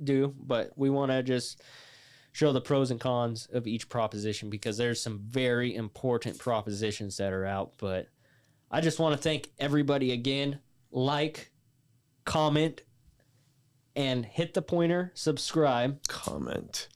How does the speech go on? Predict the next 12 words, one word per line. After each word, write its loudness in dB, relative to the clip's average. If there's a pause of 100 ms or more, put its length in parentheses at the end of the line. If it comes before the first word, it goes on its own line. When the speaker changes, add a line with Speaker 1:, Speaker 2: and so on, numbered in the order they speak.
(1200)
Speaker 1:
And 2
let 2
freedom 4
speak, -2
people. 2
Speaker 2:
Let 8
freedom 8
speak. 6
We 10
love 8
you 4
guys. 2